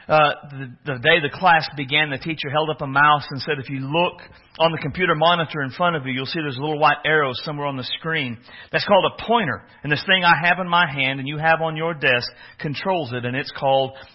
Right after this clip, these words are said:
a mouse." Now, the class was recommended for all majors, and it was required for computer majors.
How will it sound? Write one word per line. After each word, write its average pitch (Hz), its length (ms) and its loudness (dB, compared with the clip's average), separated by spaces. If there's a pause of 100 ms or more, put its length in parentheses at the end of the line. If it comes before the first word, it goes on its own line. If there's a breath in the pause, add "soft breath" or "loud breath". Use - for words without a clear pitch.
a 131 80 -2
mouse." 127 460 2 (540 loud breath)
Now, 175 80 4
the 165 100 0
class 226 420 6
was 165 160 -4
recommended 165 640 0
for - 160 -8
all 180 260 2
majors, 135 440 -4
and 147 100 -6
it 147 60 -6
was 131 120 -12
required 127 680 0 (420 soft breath)
for 151 100 -6
computer 151 420 -6
majors. 107 440 -8